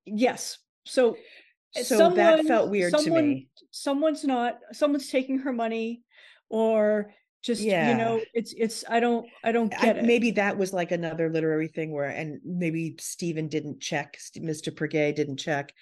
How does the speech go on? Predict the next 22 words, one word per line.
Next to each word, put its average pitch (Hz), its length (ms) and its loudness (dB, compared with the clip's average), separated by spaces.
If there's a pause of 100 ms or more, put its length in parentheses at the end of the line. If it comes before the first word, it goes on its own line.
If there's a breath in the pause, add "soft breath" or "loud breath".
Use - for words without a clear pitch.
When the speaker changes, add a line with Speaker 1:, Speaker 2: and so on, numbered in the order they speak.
(300 loud breath)
Speaker 2:
'cause 254 80 -14
that 330 140 0
just - 180 -2
didn't 349 220 0
Speaker 1:
Yeah. 302 60 -6
Speaker 2:
seem 277 320 -2
to, 220 440 -2 (1400 soft breath)
yeah. 131 200 -6 (420 soft breath)
And, 233 240 -4
eh, - 60 -20 (340)
you 240 180 -2
know, 233 120 -2
even 302 400 0 (560)
the 196 100 -4
story 254 640 -2
doesn't 220 320 -4
really 190 280 -2
go 170 720 -2 (100)
anywhere. 254 580 -2
It 196 160 -8
doesn't 208 320 -6
really, 180 680 -6